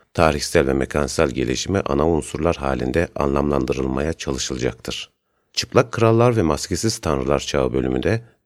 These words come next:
kapitalizmin bir üretim biçimi olarak doğuşu ve toplumda yol açtığı kanserleşme açıklığa kavuşturulmaya çalışılmaktadır. Görünüşte çok açık olan, özde ise kapitalizmin kendine bağladığı siyasi iktidar ve bilimle inşa ettiği herkesin herkese savaşının anlamı,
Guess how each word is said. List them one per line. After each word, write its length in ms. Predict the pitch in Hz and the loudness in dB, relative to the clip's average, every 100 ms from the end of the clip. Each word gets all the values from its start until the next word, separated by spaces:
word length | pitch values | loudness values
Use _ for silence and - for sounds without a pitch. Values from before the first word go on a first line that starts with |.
| - | 0
kapitalizmin 640 | 82 - 78 65 95 95 | 0 4 2 2 2 2
bir 160 | 76 - | 2 2
üretim 380 | 76 78 104 92 | 2 2 4 2
biçimi 280 | 69 73 | 2 0
olarak 360 | 65 67 78 - | 2 2 2 0
doğuşu 560 | 69 65 65 - 104 - | -2 0 -2 0 0 0
ve 120 | 78 | 0
toplumda 420 | - 82 - 82 85 | 2 0 2 2 4
yol 200 | 92 85 | 4 2
açtığı 440 | 69 - 71 76 | 0 -2 -2 -2
kanserleşme 800 | - 76 - 78 65 69 - 87 | -2 -2 0 -2 0 -4 0 0
açıklığa 520 | 69 - - - 76 | 0 -4 -4 0 0
kavuşturulmaya 800 | - 73 67 - 67 67 67 82 | 0 -6 -6 -8 -4 -2 0 0
çalışılmaktadır. 960 | - 69 - 73 65 - 64 - - - _ _ _ _ _ | -2 -4 -4 -4 -4 -6 -6 -6 -10 -14 _ _ _ _ _
Görünüşte 420 | 85 80 71 67 | 4 4 2 -2
çok 240 | 65 104 76 | 0 2 2
açık 280 | 71 - | 0 -2
olan, 320 | 62 62 87 120 - | -2 0 0 -2 0
özde 320 | 76 69 98 | 2 4 2
ise 260 | 80 95 | 2 0
kapitalizmin 720 | 101 - - 78 67 64 82 | 0 -2 -2 0 0 0 0
kendine 460 | 90 73 69 71 67 | 2 0 2 2 2
bağladığı 420 | 69 62 64 80 | 2 2 0 -2
siyasi 520 | 80 - 73 69 - | -4 -2 0 0 -4
iktidar 600 | - - - 76 76 69 | -8 -8 -6 0 0 0
ve 240 | 60 67 - | 0 -2 -2
bilimle 340 | 71 73 69 - | -2 0 2 0
inşa 340 | 69 - 82 | -2 0 0
ettiği 320 | 65 - 65 | 0 -2 -2
herkesin 500 | 71 87 - 69 82 | -2 -2 -4 -2 -2
herkese 580 | 90 82 92 - 67 65 | -2 -2 -2 -2 -2 -2
savaşının 540 | - 71 67 67 71 | -2 -2 -2 0 0
anlamı, 500 | 60 64 62 65 117 | 0 0 0 2 0